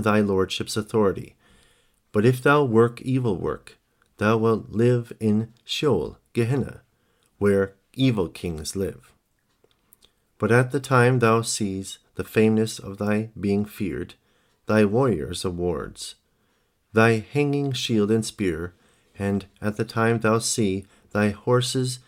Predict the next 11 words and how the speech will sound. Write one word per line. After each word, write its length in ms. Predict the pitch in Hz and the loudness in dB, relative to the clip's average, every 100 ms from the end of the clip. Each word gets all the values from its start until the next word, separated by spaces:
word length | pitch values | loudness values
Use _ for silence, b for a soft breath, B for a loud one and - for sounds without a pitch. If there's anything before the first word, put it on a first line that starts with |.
| b - | b -4
and 120 | 101 | 0
thy 120 | 104 | 0
troops 380 | 104 107 101 - | -2 -6 -6 -6
beneath 500 | 92 95 104 107 - | -4 -2 -2 -4 -8
thy 140 | 98 | -4
authority, 640 | 101 104 107 95 80 92 - b b b b b 98 | -4 -2 0 0 -2 -8 -10 b b b b b -8
and 140 | 95 | 0
them 240 | 107 120 | 2 2
who 160 | 120 123 | 0 -4
beat 260 | 104 117 - | -4 -4 -4
drums, 640 | 104 101 80 65 - | -2 -2 -2 -12 -16